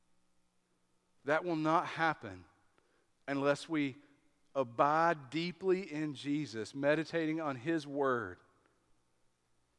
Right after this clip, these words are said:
and wrestling with the implications of His truth. Finally, and the last point as the team comes up, we,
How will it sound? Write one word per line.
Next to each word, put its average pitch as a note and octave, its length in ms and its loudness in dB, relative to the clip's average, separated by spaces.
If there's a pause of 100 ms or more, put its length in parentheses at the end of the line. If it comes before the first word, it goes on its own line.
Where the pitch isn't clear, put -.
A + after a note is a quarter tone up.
(640)
and B2 360 -6
wrestling C#3 580 0
with A#2+ 140 -8
the B2 140 -8
implications - 1120 -8
of F#2+ 140 -14
His G2 160 -14
truth. - 500 -18 (1200)
Finally, D3 340 0
and D3 80 -2
the C#3 60 -2
last C3+ 340 0
point C#3+ 240 -4
as B2 100 -8
the B2+ 80 -12
team C3+ 280 -8
comes D3 240 -6
up, G#2+ 220 -4 (1400)
we, D#3 520 -2